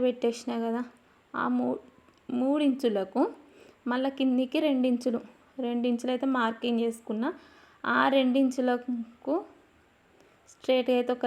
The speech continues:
లైన్ గీసుకొని మళ్ళీ ఒకటిన్నర ఇంచులు, మనం పైన కొంచెం పావు ఇంచు, కింద కొంచెం పావు ఇంచు ఖర్చుకు పోయినా ఒక ఇంచు మిగులుతుంది కాబట్టి ఒకటిన్నర ఇంచుకైతే పెట్టేసుకున్నా. చూడండి, దాన్ని కూడా స్ట్రైట్గా గీసుకొని ఇక్కడ మనం,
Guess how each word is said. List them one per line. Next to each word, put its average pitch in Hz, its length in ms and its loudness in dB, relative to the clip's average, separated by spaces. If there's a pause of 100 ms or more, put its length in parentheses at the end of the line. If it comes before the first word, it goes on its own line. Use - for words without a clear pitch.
లైన్ 233 280 -2
గీసుకొని 240 440 -2 (480)
మళ్ళీ 262 240 2
ఒకటిన్నర 254 580 2
ఇంచులు, 226 280 -2 (280)
మనం 254 200 0 (100)
పైన 247 240 2 (140)
కొంచెం 262 280 2 (120)
పావు 254 240 4
ఇంచు, 247 160 -2 (100)
కింద 247 180 2 (140)
కొంచెం 254 320 2 (100)
పావు 240 240 4
ఇంచు 233 220 0 (540)
ఖర్చుకు 240 420 2
పోయినా 240 260 2 (220)
ఒక 269 100 2 (140)
ఇంచు 254 240 2
మిగులుతుంది 233 540 2 (320)
కాబట్టి 240 420 -2 (1040)
ఒకటిన్నర 247 640 2
ఇంచుకైతే 233 520 -2
పెట్టేసుకున్నా. 262 600 -2 (580)
చూడండి, 233 340 -2 (100)
దాన్ని 233 260 0
కూడా 247 160 0
స్ట్రైట్గా 240 420 0 (100)
గీసుకొని 233 440 -2 (540)
ఇక్కడ 262 240 2 (160)
మనం, 254 200 2